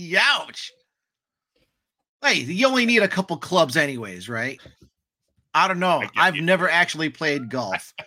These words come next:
Speaker 2: <laughs>
Speaker 1: I've, I've,
Speaker 2: Survived.
Speaker 1: I've, I've been pretty good at mini golf. Um, I've had a, I've had a few good drives at the mini golf. Uh, I remember one time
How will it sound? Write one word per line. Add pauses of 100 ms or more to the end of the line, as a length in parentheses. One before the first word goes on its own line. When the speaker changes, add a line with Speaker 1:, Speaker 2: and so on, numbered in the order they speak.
Speaker 2:
<laughs>
Speaker 1:
I've,
I've,
Speaker 2:
Survived.
Speaker 1:
I've, (460)
I've
been
pretty
good
at
mini
golf. (480)
Um,
I've
had
a,
I've
had
a
few
good
drives
at
the
mini
golf. (440)
Uh,
I
remember
one
time